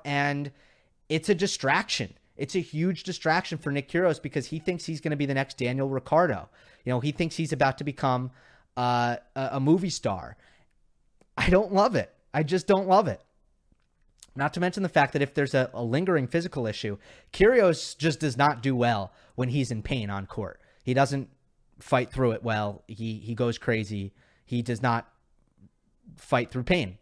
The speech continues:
You know, I've just, I've seen that before. I've seen the movie before, and it's, it's not a, it's not a great movie for Nick. Early popcorn is Andrei Rublev versus Dominic Thiem. Uh, that right there is a no-brainer.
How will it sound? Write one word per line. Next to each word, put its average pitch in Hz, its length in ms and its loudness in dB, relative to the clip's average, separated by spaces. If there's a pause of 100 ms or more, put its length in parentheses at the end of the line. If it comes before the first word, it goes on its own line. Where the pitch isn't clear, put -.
(120)
You 113 80 -6
know, 113 240 -4
I've 110 180 -4
just, - 340 -8
I've 113 140 -4
seen 190 240 0
that 147 180 2
before. 190 480 2 (320)
I've 117 140 -6
seen 190 180 0
the 196 60 2
movie 185 260 4
before, 180 540 -2 (300)
and 135 400 0
it's, - 240 -10
it's - 160 -8
not 139 160 2
a, 127 120 -6
it's - 160 -14
not 143 120 2
a 139 40 2
great 131 200 0
movie 123 220 0
for 113 140 -8
Nick. 92 280 -12 (680)
Early 208 220 6
popcorn 208 500 4
is 185 140 2
Andrei 180 260 4
Rublev 175 380 4
versus 151 320 0
Dominic 135 380 2
Thiem. 190 320 0 (600)
Uh, 120 260 2
that 143 240 4
right 151 180 2
there 143 180 6
is 131 100 0
a 139 40 -6
no-brainer. 139 500 0